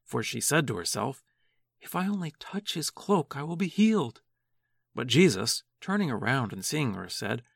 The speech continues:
"Have courage, daughter, your faith has healed you." And the woman was healed from that hour. And when Jesus came into the ruler's house and saw the flute players and the disorderly crowd, he said,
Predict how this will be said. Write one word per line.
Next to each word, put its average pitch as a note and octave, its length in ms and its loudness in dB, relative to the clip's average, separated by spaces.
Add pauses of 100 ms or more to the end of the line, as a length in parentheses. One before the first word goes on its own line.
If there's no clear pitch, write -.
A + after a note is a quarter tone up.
(440)
"Have D3 280 4
courage, G#3 460 8
daughter, B2+ 400 4 (260)
your F2+ 220 -6
faith G#3+ 460 8
has A2 180 2
healed D3 340 8
you." F#2 280 -8 (460)
And G2+ 140 -12
the F2+ 60 -12
woman A2+ 320 0
was F2+ 160 -6
healed D#3+ 340 -2
from F2+ 200 -10
that F#2+ 280 -6
hour. F#2 420 -4 (920)
And E3+ 80 2
when F#3 120 6
Jesus F#3+ 320 4
came D3+ 260 2
into D#3+ 160 4
the B2 120 2
ruler's A2 420 4
house B2+ 320 0
and A#2 100 -2
saw D3 220 6
the G#2 100 0
flute D3+ 320 0
players C#3+ 560 4
and G#2 100 -4
the G2+ 60 -2
disorderly A2 580 0
crowd, B2+ 360 4
he G#2 80 -6
said, A2 280 -6